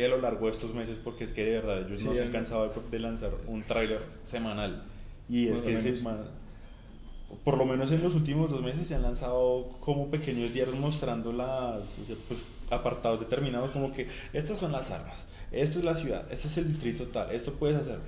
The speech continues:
Speaker 1: Entonces como que realmente, o sea, es una forma que ya lo habíamos dicho de, pues, promocionar su producto y de asegurarse que la gente lo tenga presente en estas fechas. Porque bueno, también es cierto es que en este mes sale un montón de juegos, sale Battlefield uno, sale Titanfall dos,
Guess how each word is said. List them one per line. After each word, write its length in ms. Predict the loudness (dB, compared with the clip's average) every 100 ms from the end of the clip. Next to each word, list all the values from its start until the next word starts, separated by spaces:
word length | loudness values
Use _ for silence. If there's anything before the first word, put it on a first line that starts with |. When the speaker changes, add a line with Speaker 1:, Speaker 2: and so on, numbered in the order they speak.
| -10 -8
Speaker 1:
Entonces 180 | -4 2
como 240 | 4 4
que 160 | 6 4
realmente, 640 | 4 2 4 2 0 0
o 80 | 0
sea, 100 | 0
es 80 | 0
una 160 | 0
forma 380 | 2 4 2 0
que 120 | -4
ya 120 | -2 0
lo 60 |
habíamos 240 | 0 -2 -4
dicho 260 | -6 -4
de, 140 | -4 -4
pues, 180 | -6 -6
promocionar 460 | -4 -4 -4 -6
su 80 | -2
producto 360 | 2 4 4 2
y 40 |
de 480 | 4 4 2 -4 -10 -6
asegurarse 560 | -2 0 2 4 4 2
que 120 | 0
la 120 | 0
gente 260 | 2 0 0
lo 140 | 0
tenga 280 | 0 -2 -2
presente 680 | 2 2 2 0 -2 -4 -6 -8 -12 -8
en 120 | -4 -4
estas 300 | -2 -4 -2
fechas. 460 | -4 -4 -10 -14 -14 -14 -12 -14 -14 -14 -10
Porque 180 | -6 0
bueno, 160 | 2 2
también 240 | 0 -2
es 80 | -2
cierto 200 | -2 -4
es 60 | -4
que 160 | 0 2
en 100 | 2
este 240 | -2 -2
mes 140 | -2 0
sale 120 | -2
un 80 | -2
montón 320 | -2 -2 -2 -2
de 60 |
juegos, 220 | -2 -2 -2
sale 160 | -4
Battlefield 340 | 0 0 0 -2
uno, 140 | -2
sale 160 | -2 -4
Titanfall 440 | -4 -4 -6 -4 0
dos, 240 | 0 0